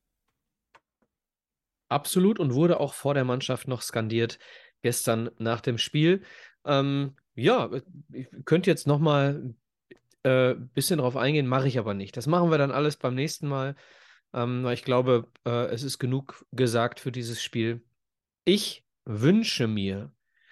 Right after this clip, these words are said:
die Intensität der zweiten Halbzeit,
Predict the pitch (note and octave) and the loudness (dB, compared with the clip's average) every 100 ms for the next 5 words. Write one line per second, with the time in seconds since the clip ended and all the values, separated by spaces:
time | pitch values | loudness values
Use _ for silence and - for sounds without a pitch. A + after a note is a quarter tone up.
0 | _ _ _ _ _ _ _ A#2 B2 C#3 | _ _ _ _ _ _ _ -4 -2 -2
1 | C#3 C3+ A2 A2 - - E3+ F#3+ G3+ - | 0 0 0 -4 -6 2 4 4 0 -10
2 | _ _ - D#3 - C3+ C#3 C#3 C3 C3+ | _ _ -4 -2 0 0 0 0 0 0
3 | - - G#2 - - | -2 -8 -8 -8 -16